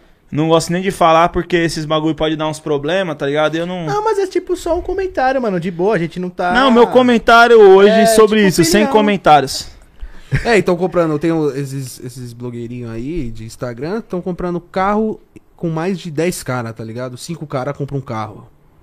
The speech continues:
Speaker 3: O que que cê acha sobre isso? Porque,
Speaker 1: Eu
Speaker 3: mano,
Speaker 1: acho
Speaker 3: cê é
Speaker 1: bom,
Speaker 3: louco.
Speaker 1: acho bom.
Speaker 3: Como é que vai dividir?
Speaker 1: Isso é inteligente.
Speaker 3: Como é que vai dividir?
Speaker 1: Eu acho assim, ó.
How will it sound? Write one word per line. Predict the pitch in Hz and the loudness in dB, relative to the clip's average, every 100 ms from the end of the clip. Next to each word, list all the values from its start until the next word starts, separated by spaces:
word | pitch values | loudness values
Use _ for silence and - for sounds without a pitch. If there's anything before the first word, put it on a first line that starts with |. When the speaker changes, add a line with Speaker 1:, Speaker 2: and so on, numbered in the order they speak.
| _ | _
Speaker 3:
O | |
que | - | -14
que | 156 | -6
cê | 185 | 0
acha | 147 139 | 0 -2
sobre | 143 143 135 | -6 -4 -4
isso? | 127 - - _ | -6 -10 -20 _
Porque, | - | 2
Speaker 1:
Eu | 180 | 6
Speaker 3:
mano, | 190 | 6
Speaker 1:
acho | 190 233 | 6 6
Speaker 3:
cê | |
é | |
Speaker 1:
bom, | 180 196 | 6 6
Speaker 3:
louco. | 226 | 6
Speaker 1:
acho | 202 - 202 | 4 4 4
bom. | 190 202 185 - - _ - _ _ - | 4 0 -4 -16 -20 _ -20 _ _ 0
Speaker 3:
Como | 269 | 2
é | |
que | 311 302 | 2 4
vai | 277 | 2
dividir? | 247 262 | 2 2
Speaker 1:
Isso | 202 | 4
é | 208 | 4
inteligente. | 208 202 196 165 202 208 - - _ | 6 4 4 2 0 -2 -8 -14 _
Speaker 3:
Como | - 220 | -4 -4
é | |
que | 220 | -2
vai | 226 | -4
dividir? | 214 220 214 196 - | -2 -4 -4 -8 -8
Speaker 1:
Eu | 147 175 | 2 4
acho | 185 | 4
assim, | 220 - 196 | 2 2 2
ó. | 156 131 | 0 0